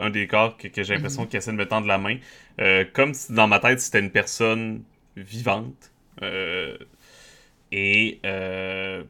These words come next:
Speaker 1: ça fait partie, euh, donc, euh, d'ailleurs, ça fait partie de mes pouvoirs de, de communiquer avec les morts.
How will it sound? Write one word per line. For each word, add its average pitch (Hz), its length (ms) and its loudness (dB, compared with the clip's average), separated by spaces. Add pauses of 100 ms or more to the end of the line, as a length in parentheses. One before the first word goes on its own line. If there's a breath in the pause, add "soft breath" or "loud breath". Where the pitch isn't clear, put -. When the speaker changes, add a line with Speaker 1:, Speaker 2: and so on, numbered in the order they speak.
(760)
Speaker 1:
ça - 260 -6
fait 104 180 -6
partie, 117 640 -4
euh, 92 140 0
donc, 92 380 -10
euh, 92 100 -12 (180)
d'ailleurs, 95 260 -8
ça - 120 -18
fait 92 60 -6
partie - 260 -10
de 104 40 0
mes 95 120 0
pouvoirs 101 360 2
de, 95 180 -2
de 90 140 -6
communiquer 110 640 0
avec 101 240 -2
les 95 100 -10
morts. 113 380 -6